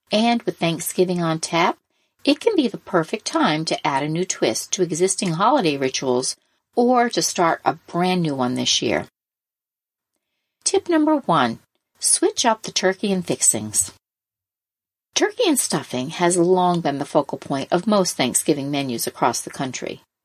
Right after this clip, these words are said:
According to a survey by the National Turkey Federation, an outstanding eighty-eight percent of Americans eat turkey on Thanksgiving Day. The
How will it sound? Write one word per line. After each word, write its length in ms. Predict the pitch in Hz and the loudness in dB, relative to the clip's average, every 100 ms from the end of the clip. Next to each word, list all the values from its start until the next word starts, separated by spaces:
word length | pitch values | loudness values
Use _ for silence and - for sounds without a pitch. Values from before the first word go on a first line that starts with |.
| _ _ - | _ _ -6
According 500 | 214 - 311 403 392 | -4 -2 -2 -2 -2
to 120 | 320 | -2
a 60 | |
survey 480 | 262 - 202 160 139 | -2 -2 -2 -2 -6
by 180 | - 123 | -2 -4
the 100 | 123 | -2
National 460 | 139 143 151 147 127 | -2 0 0 0 -4
Turkey 380 | - 160 - | -2 -2 0
Federation, 680 | 185 180 170 175 175 - 175 - _ _ _ _ | 2 2 4 4 4 0 -4 -6 _ _ _ _
an 160 | 196 190 - | -2 0 2
outstanding 800 | 214 381 - - 202 165 160 - - | 2 2 2 0 2 2 0 -4 -4
eighty-eight 420 | 139 185 185 - | 0 4 4 0
percent 380 | - - 160 156 | -2 0 2 0
of 100 | 170 | -2
Americans 640 | 156 117 101 131 135 - _ | 0 0 -2 -6 -8 -8 _
eat 220 | - - | -4 0
turkey 420 | - - 113 147 | 0 0 -2 -2
on 120 | 147 143 | -4 -4
Thanksgiving 640 | 135 139 - 165 170 175 | -4 -2 0 0 0 0
Day. 380 | 214 214 123 - _ _ _ _ _ _ _ | 2 2 0 -4 _ _ _ _ _ _ _
The 180 | 214 | -4